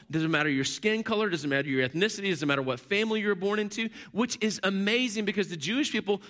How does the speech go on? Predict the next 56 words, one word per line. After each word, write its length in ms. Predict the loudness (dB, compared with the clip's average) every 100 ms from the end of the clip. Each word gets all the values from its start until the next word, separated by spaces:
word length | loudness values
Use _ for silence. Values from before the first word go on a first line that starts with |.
| -4
would 160 | 0
have 140 | 2 0
said, 400 | 0 2 2 2
and 100 | 0
this 140 | -2
is 100 | -2
what 160 | 0 2
happens 380 | 2 0 -2 0
in 100 | 0
Romans, 340 | 0 0 -4
the 120 | -4
beginning 320 | 0 0 0
of 180 | -2 -2
Romans 300 | -2 -2 -4
ten 320 | -2 -2 -2 -6 -8
and 100 | -2
Romans 280 | 0 0 0
nine, 320 | 0 2 0 -6 0
they 160 | 2 2
simply 300 | 0 2 2
were 160 | 2
sitting 180 | 0 0
there 160 | 0 2
going, 220 | 0 -2 -2
"Hey, 120 | 2
you 80 | 4
know 140 | 4
what? 100 | 2
I 140 | 2 4
got 200 | 4 2
it 80 | 0
fine. 220 | 2 2
I 80 | 0
was 160 | -2
born 400 | -2 0 2 2
into 180 | 2 2
this. 180 | 2 0
I'm 120 | -2 0
good 240 | 0 0
to 60 | 2
go." 360 | 2 0 -4 -12 -14 -4
And 120 | 0
he 60 | 0
said, 180 | 0
"And 120 | 0 0
that's 180 | -2
not 120 | -2 -2
how 140 | -4
it 60 | -4
works 320 | -4 -4 -6
anymore. 460 | -4 -4 -8 -12 _ _ _ _
It's 200 | -4 -2
through 260 | -4 -2 -4
Christ, 640 | -4 -6 -4 -2 -2 -6 -16 -16 -4
through 160 | -4
Jesus 580 | -2 -4 -2 -2 -4 -4